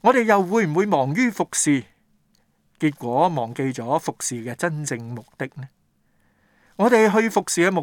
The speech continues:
的其實都係為咗榮耀神啊！神就係愛，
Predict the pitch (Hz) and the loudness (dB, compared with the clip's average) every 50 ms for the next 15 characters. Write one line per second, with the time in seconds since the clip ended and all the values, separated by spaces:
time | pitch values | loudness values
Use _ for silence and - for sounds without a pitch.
0 | - - 240 233 - 180 143 135 - 151 143 - 233 220 190 165 156 147 156 170 | -2 -2 -2 -2 -2 -2 -2 0 0 -2 0 2 2 2 2 2 0 -2 -2 -2
1 | 202 196 151 120 117 127 135 127 - 131 107 107 117 123 131 - _ _ _ _ | -2 -2 -2 -4 -4 -6 -6 -4 -4 -6 -8 -8 -12 -16 -18 -18 _ _ _ _
2 | _ _ - - - - - - 185 185 185 175 175 175 190 175 175 175 160 160 | _ _ -20 -20 -16 -6 -2 0 0 0 0 -2 0 0 2 2 2 2 0 0
3 | 165 160 165 160 151 147 151 151 | -2 -2 0 0 0 -2 -4 -8